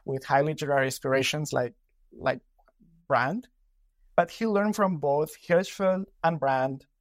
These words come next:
He adapted their ideas and disseminated them among a large, a larger group of people using the tools of mass media. So he used the magazine.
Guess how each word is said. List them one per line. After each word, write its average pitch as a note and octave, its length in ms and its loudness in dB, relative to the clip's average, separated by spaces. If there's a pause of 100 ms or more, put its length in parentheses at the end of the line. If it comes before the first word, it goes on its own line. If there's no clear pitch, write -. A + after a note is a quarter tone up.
(320)
He - 120 -12
adapted D#3 440 0
their E3 120 2
ideas C#3+ 640 -2 (360)
and G3+ 340 0
disseminated E3+ 640 0
them C#3 140 0
among C3 280 0
a C3 60 2
large, C3 520 -4
a - 80 -2
larger C#3+ 420 2
group C3+ 280 -2
of - 180 -8
people E2 460 -6 (400)
using D3+ 320 0
the C3+ 100 0
tools C#3 340 -2
of C3 160 -2
mass B2+ 400 -2
media. A#2+ 480 -6 (320)
So - 200 -20
he C#3 180 -4
used C3+ 340 0 (300)
the C3+ 100 2
magazine. - 640 -4